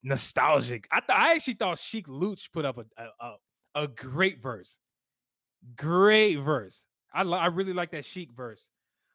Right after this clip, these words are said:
um, as well as all of them, but the Sheek one, to me, I really like the most. Um, that's the, really the only one that had nostalgic vibes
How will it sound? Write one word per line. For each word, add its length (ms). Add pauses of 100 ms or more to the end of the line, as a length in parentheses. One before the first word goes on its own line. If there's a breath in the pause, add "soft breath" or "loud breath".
(140)
um, 640 (120)
as 140
well 140
as 80
all 140
of 60
them, 100
but 140
the 60
Sheek 260
one, 200
to 120
me, 240
I 120
really 200
like 200
the 60
most. 300 (600)
Um, 480 (1500)
that's 240
the, 140
really 260
the 140
only 180
one 220
that 160
had 180
nostalgic 560
vibes 400